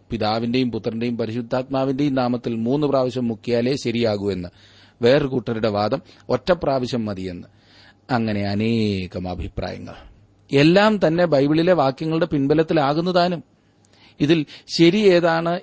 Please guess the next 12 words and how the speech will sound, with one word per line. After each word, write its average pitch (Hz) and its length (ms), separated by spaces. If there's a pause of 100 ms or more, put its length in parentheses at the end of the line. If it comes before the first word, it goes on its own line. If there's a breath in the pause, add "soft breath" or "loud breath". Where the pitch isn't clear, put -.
എന്ന് 147 200
എന്നോട് 160 360
ചോദിച്ചുകൊണ്ട് 160 640
വരുന്ന 156 260
പ്രിയപ്പെട്ടവരോട് 147 720
ഞാൻ 135 260
ചോദിക്കാറുണ്ട്, 120 760 (380 loud breath)
"താങ്കൾക്ക് 170 460
ഇന്ന് 156 200
ആരാധിക്കുവാൻ 151 720
സൗകര്യമുള്ള 143 680
സഭ 113 480